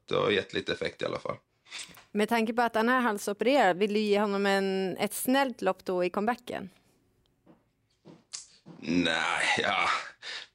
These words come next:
Speaker 1: Helst vill jag väl det, men, men, eh, samtidigt så tycker jag att han har tränat så pass bra att han ska kunna segerstrida, så, så att, eh,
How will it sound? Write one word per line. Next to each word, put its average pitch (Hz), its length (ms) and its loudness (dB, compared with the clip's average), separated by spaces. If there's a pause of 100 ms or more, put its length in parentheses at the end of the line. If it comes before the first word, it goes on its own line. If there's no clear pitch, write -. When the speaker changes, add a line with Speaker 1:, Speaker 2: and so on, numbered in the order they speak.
(100)
Speaker 1:
Helst 95 440 0
vill 135 180 2
jag 113 100 4
väl 117 140 4
det, 101 220 2
men, 98 240 2
men, 98 320 2
eh, 95 120 2
samtidigt 90 580 0
så 90 80 -4
tycker 98 280 -2
jag 98 60 2
att 95 60 -4
han 101 100 2
har 101 60 4
tränat 104 340 0
så 95 120 2
pass - 260 -2
bra 90 220 4
att - 80 -4
han 90 100 0
ska 90 120 -4
kunna 87 220 -4
segerstrida, 85 640 -2
så, - 300 -2
så - 160 -4
att, - 220 -10
eh, - 60 -4